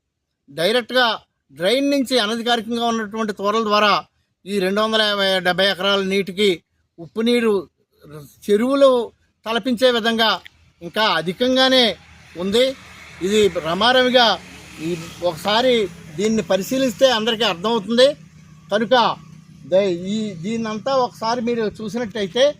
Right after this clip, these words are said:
ఈ రైతుల యొక్క ఇబ్బందులు తెలుసుకోవచ్చు. ఇటీవలే దీనికి సమీపంలో ఒకళ్ళిద్దరు రైతులు సుమారుగా రెండు మూడు ఎకరాలు వ్యవసాయం సాగు చేస్తే అరవై, డెబ్బై, యాభై, అరవై బస్తాలు రమారమిగా దిగుబడి రావడం జరిగింది.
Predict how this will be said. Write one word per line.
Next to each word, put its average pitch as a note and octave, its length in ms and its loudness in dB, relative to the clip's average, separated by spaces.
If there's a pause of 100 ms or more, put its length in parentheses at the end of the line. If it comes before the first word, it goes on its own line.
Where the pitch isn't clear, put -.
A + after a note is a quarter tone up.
(540)
ఈ E3+ 60 -10
రైతుల A#3+ 340 0
యొక్క C#4 240 2 (100)
ఇబ్బందులు A#3+ 460 -2 (480)
తెలుసుకోవచ్చు. A#3 560 -4 (560)
ఇటీవలే C#4+ 580 2 (380)
దీనికి A3+ 260 -6
సమీపంలో C4+ 560 -2 (220)
ఒకళ్ళిద్దరు A3 560 -6
రైతులు B3 360 0 (600)
సుమారుగా B3 480 2 (480)
రెండు G#3+ 220 -2
మూడు G#3+ 200 -2
ఎకరాలు B3 420 2 (340)
వ్యవసాయం G3+ 480 -2
సాగు F#3+ 260 0
చేస్తే A#3+ 340 2 (540)
అరవై, G3 300 -2
డెబ్బై, F#3+ 300 2 (420)
యాభై, F3 320 0
అరవై F#3+ 240 2
బస్తాలు B3 460 2 (420)
రమారమిగా A#3+ 580 4
దిగుబడి A3+ 400 0
రావడం A3 280 4
జరిగింది. A3 420 2